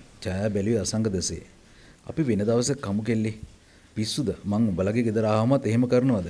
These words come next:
Shut up." කෙල්ල උන්නේ සතුටින් ඉපිලියේ. "මොනවද දැන් බොන්නේ?" "අම්මේ." අසංග නිලංකාගේ හැසිරීම දැක සිනාසුනේ.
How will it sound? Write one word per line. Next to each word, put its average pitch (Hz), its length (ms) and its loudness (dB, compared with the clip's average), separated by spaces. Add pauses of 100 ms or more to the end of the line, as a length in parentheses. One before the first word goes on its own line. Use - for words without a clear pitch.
Shut 104 260 -2
up." 90 140 -2 (1900)
කෙල්ල 117 220 2
උන්නේ 147 260 4
සතුටින් 123 400 0
ඉපිලියේ. 95 460 -2 (460)
"මොනවද 135 340 0
දැන් 143 180 2
බොන්නේ?" 127 360 0 (260)
"අම්මේ." 120 360 2 (680)
අසංග 117 300 -2
නිලංකාගේ 110 540 0
හැසිරීම 107 360 -2
දැක 117 180 -2
සිනාසුනේ. 98 600 -4